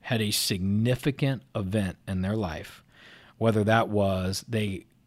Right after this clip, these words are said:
they had cancer at an early age, they lost their parents at an early age, they had challenging childhood, they had something happen to their kids, they, they lost a job that was really important to them. They, every,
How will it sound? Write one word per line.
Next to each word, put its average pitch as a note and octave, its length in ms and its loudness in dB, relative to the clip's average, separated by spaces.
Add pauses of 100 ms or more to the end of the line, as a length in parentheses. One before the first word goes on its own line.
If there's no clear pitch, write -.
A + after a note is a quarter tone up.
(120)
they G2+ 120 -4
had F#2+ 180 -4
cancer A#2+ 400 0
at A#2 80 2
an A2+ 60 0
early A2+ 320 -2
age, A2 460 -2
they F2 100 -4
lost F2 240 -6
their F2+ 100 -8
parents A#2+ 340 -2
at A2+ 120 -2
an G2+ 60 -4
early G#2 360 0
age, G2+ 480 -2
they - 140 -6
had E2 440 -6 (440)
challenging A2 480 2
childhood, G#2 800 0
they F#2 140 -6
had F2+ 260 -6
something G2+ 300 -4
happen F#2+ 320 -6
to - 100 -10
their E2+ 140 -10
kids, A2 720 -2 (400)
they, G#2+ 340 0
they G2+ 200 -4
lost G#2 360 0
a F#2+ 40 -8
job A2 320 0
that G#2+ 120 0
was G#2 140 -2
really G#2 180 0
important G#2 280 -4
to - 80 -2
them. G#2 80 2
They, A#2 180 0
every, F#3 340 4